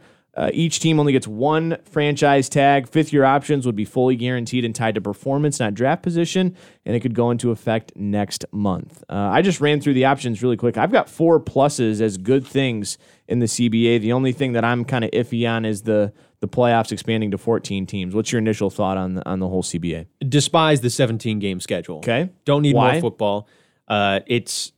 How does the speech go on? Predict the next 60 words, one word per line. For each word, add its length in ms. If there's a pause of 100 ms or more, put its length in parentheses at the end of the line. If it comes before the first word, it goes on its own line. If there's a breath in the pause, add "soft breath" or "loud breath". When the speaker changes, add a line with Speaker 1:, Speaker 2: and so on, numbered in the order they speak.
(200)
Speaker 1:
Don't 140
need 140
four 160
preseason 440
games 240
either. 200 (180)
Speaker 2:
No, 120
I 140
agree. 280
I 120
think 180
it 80
should 160
stay 180
at 80
sixteen, 460
go 120
to 60
three 440
or 140
two 200
preseason 500
games. 260
Speaker 1:
Okay. 260 (420)
Speaker 2:
Uh, 240 (120)
I, 240
I 120
think 340 (340 soft breath)
we 100
get 140
to 60
the 160
end 80
of 40
the 80
season, 420
guys 260
are 80
so 280
banged 400
up, 240
careers 380
are 80
so 280
short 300
in 40
the 80
N 100
F 180
L, 320 (280 soft breath)
and 80
you're 120
gonna 120
add 240
another 500
game 520 (140)
on 240
top 280
of 120
that. 320